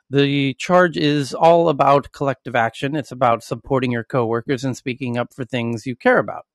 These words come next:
Filing with the N L R B supports the goal of collective action, but it's also an easier choice than filing in state court, as both Pe-, Pagels Minor and Fel-, Field signed Netflix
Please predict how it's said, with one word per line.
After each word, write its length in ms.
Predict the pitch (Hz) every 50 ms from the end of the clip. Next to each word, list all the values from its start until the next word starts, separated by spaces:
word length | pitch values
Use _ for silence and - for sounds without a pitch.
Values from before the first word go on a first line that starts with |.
| _ _ _ _ _ _ _ _ _ _ _
Filing 540 | - _ _ - - 180 196 202 208 208 196
with 140 | 180 170 -
the 160 | - 165 151
N 140 | 156 160 156
L 120 | 156 151
R 140 | 151 147 139
B 240 | 131 123 123 120 117
supports 760 | - - - - 123 - _ - - 147 117 110 - - -
the 120 | _ - 131
goal 340 | 120 123 107 101 107 -
of 160 | 127 117 - -
collective 420 | - 127 113 107 - - 120 104
action, 480 | 113 104 95 95 - - 120 127 170 190 - _ _ _ _ _ _ _ _ -
but 100 | 147 131
it's 120 | 127 -
also 600 | 147 139 135 - - 151 143 135 135 139 135 - - _
an 160 | - 143 131 143
easier 360 | - 165 156 147 156 156 139
choice 380 | - - 131 123 120 127 -
than 220 | - - 127 123 120
filing 460 | - - 123 113 110 113 120 117 113
in 100 | 113 107
state 300 | 104 - - 113 110 120
court, 340 | - - 113 98 92 110 - -
as 160 | - 123 110
both 240 | 113 123 120 113 -
Pe-, 280 | - 139 131 123 120 127 185 - -
Pagels 300 | 135 139 123 135 131 120
Minor 300 | 123 123 113 113 113 117
and 240 | - - 123 120 117
Fel-, 360 | - - 117 107 107 110 - _
Field 480 | _ _ - 160 135 107 104 107 120 - _ _ _ _ _ _ _ _ _ _ _
signed 420 | - - - 160 139 120 120 123 135
Netflix 720 | - 135 139 147 - - - - 143 139 - - - -